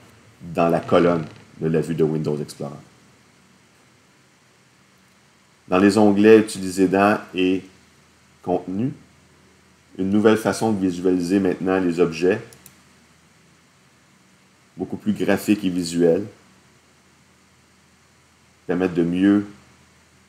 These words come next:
visualiser l'ensemble. On peut exporter tout ça dans Excel. On peut également sélectionner et effectuer des tâches, extraire, archiver directement de cette vue.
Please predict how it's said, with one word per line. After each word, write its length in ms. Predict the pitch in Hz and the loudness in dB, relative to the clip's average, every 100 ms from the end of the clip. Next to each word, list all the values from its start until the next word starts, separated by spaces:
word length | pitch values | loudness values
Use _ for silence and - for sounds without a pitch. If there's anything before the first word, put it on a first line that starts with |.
| _ _ _ _ _ _ _ _ _ _ | _ _ _ _ _ _ _ _ _ _
visualiser 560 | 90 92 90 90 82 95 | -6 -4 0 -2 0 0
l'ensemble. 540 | 85 78 - 76 101 82 - _ - | 0 -4 -6 -8 -10 -14 -20 _ -14
On 100 | 80 | -10
peut 140 | 80 | -2
exporter 480 | 87 - - 82 - | -2 -2 -8 -8 -8
tout 160 | 92 90 | -10 -10
ça 220 | - 95 92 - | -6 -6 -8 -10
dans 240 | 85 87 - - - | -4 -4 -6 -18 -18
Excel. 320 | 80 - 87 - - _ _ _ _ _ _ _ _ _ - | -14 -12 -14 -16 -20 _ _ _ _ _ _ _ _ _ -18
On 100 | - | -8
peut 160 | - | 0
également 380 | 87 87 87 90 | 2 2 2 0
sélectionner 680 | - 101 98 - 101 87 92 - _ _ _ _ _ _ _ _ _ - | 0 0 0 0 -2 -2 -4 -12 _ _ _ _ _ _ _ _ _ -4
et 80 | 80 | -2
effectuer 480 | 82 95 - 95 95 | 0 -2 -2 0 0
des 160 | 85 | 0
tâches, 500 | 82 85 82 82 - - | 0 2 2 -2 -12 -20
extraire, 600 | - - 90 82 80 85 - - | -18 -12 -4 -4 -2 -6 -12 -20
archiver 520 | - - - 76 76 78 - | -20 -18 -12 -8 -8 -8 -14
directement 480 | - 85 - 80 80 | -8 -8 -6 -6 -6
de 80 | 78 | -6
cette 160 | 76 | -8
vue. 80 | 73 | -10